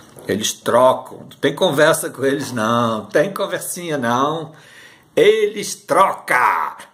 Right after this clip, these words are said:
Eles trocam. Três mil novecentos e vinte. Confirmou?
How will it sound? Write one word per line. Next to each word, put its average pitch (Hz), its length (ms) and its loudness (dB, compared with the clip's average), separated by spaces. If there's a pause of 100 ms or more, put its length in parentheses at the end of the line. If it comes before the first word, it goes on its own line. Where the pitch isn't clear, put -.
(180)
Eles 254 520 2
trocam. 208 560 2 (1500)
Três 101 320 -2
mil 214 300 -2
novecentos 185 460 -2
e - 20 -8
vinte. 151 300 -8
Confirmou? 175 840 -2